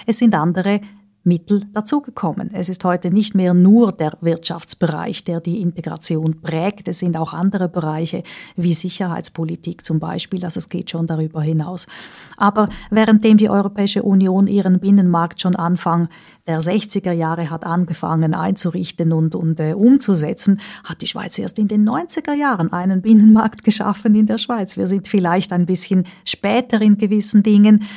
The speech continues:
Wir regulieren vielleicht nicht alles in gleicher Weise, aber insgesamt ist es wirklich nicht so, dass die E U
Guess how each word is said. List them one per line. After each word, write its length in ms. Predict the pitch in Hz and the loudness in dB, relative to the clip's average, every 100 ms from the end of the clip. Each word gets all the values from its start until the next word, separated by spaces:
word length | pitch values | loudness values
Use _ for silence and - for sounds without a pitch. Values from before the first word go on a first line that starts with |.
| - - | -14 -2
Wir 200 | 185 180 | 0 0
regulieren 560 | 196 196 175 185 185 | -2 -2 0 -2 -2
vielleicht 460 | 175 190 180 185 - | -2 -4 -4 -6 -6
nicht 180 | 185 - | -8 -8
alles 300 | 185 190 202 | -4 -2 2
in 100 | 185 | 2
gleicher 720 | 190 185 190 196 - 175 160 | 2 2 2 0 0 -2 -2
Weise, 480 | 175 220 240 180 180 - - - | -2 -2 0 0 -4 -10 -14 -8
aber 260 | 185 170 | -6 -4
insgesamt 640 | 214 226 - 170 156 151 160 | 0 0 0 -4 -4 -6 -8
ist 140 | 175 | -8
es 220 | 165 160 | -6 -6
wirklich 420 | 170 190 - 180 - | -6 -6 -8 -6 -6
nicht 240 | 175 - | -6 -6
so, 200 | 165 175 | -6 -6
dass 260 | - 165 - | -8 -8 -6
die 300 | 185 180 170 | -6 -6 -4
E 40 | |
U 140 | 175 | -6